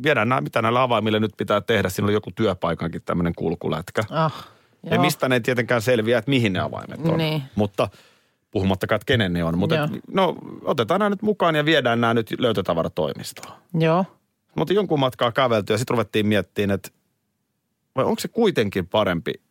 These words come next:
Speaker 1: jättää johonkin näkyvästi siihen, mistä me ne löydettiin.
Speaker 2: Niin.
Speaker 1: Ja lopulta päädyimme tähän vaihtoehtoon.
Speaker 2: Niin, eli, eli että jos ihminen, jolta, joka sit huomaa,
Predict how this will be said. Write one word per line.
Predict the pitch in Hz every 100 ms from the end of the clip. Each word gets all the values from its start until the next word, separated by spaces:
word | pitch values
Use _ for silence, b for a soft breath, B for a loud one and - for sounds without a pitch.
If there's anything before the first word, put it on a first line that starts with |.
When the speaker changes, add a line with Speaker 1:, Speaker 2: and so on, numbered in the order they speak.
| _
Speaker 1:
jättää | 107 101 - - 78
johonkin | 92 92 87 90
näkyvästi | 95 90 76 73 -
siihen, | - 85 78 71
mistä | 76 -
me | 80
ne | 78 80
löydettiin. | 69 - - _ - _ _ _ 170
Speaker 2:
Niin. | 160 147 139 - -
Speaker 1:
Ja | 151
lopulta | 226 160 123
päädyimme | - 143 98 87 82 87
tähän | 120 101 73
vaihtoehtoon. | 71 73 - - - - - - _ _ 175
Speaker 2:
Niin, | 165 143 127
eli, | 147 135 - 196 208 - -
eli | 143 127 -
että | 143 - 151
jos | 143 - -
ihminen, | 175 147 185 190 190
jolta, | 180 165
joka | - 165 151
sit | 160 -
huomaa, | 165 139 135 123